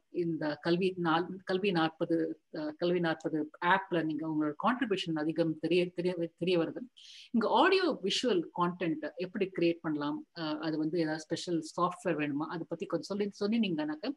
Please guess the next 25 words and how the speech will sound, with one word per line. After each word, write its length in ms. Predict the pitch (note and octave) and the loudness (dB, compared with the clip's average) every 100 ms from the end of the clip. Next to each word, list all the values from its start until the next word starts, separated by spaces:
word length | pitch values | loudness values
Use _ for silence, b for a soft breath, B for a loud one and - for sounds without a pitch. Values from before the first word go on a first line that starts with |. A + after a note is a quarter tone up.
| _ B B B B F#3 | _ B B B B 2
ஆ, 200 | E3+ F3+ | 4 6
இங்க 220 | B3 C#4 | 8 8
இருக்கிற, 380 | C4+ C4+ A#3 - - F3+ | 6 4 4 -4 -8 -4
ஆ, 320 | E3+ F3 E3+ | 0 0 2
அமெரிக்கால 400 | F#3 G3+ G3+ F3+ | 2 2 4 4
இருக்கிற 200 | E3 D#3+ E3 | 4 2 0
பசங்க 420 | D#3+ E3+ D#3+ D#3 | -2 -2 0 0
இல்ல 200 | D3+ D#3 | -2 -2
adults 440 | D#3 D3+ F3 E3+ | 0 2 2 0
யார் 160 | F3 F3 | -2 -2
இருந்தாலும், 400 | F3 E3+ E3 C4+ | -2 -2 -2 -2
எந்த 240 | G3 G3 | -2 0
வாலண்டியர்ஸா 460 | F#3 F#3 F#3 F#3 F3 | 0 0 0 -2 -2
இருந்தாலும் 260 | E3 A3+ | -2 -2
அவங்க 280 | A3+ A3+ A3 | 0 2 2
வந்து 180 | G3 G3 | 0 -2
contribute 420 | F#3+ F3 E3+ E3 - | -4 -4 -4 -4 -6
பண்றதுக்கு 420 | D3 - F3 D#3 | -8 -6 -4 -2
ready 240 | D3 D3 | -2 -4
இருப்பாங்க. 300 | C#3 - - | -6 -10 -8
அதை 120 | E3 E3+ | -6 -6
பத்தி 140 | D#3+ | -6
கொஞ்சம் 220 | D#3 D3 | -6 -6
சொல்ல 160 | D3 C#3 | -4 -6
முடியுமா? 320 | C#3 C3+ G#3+ | -6 -8 -10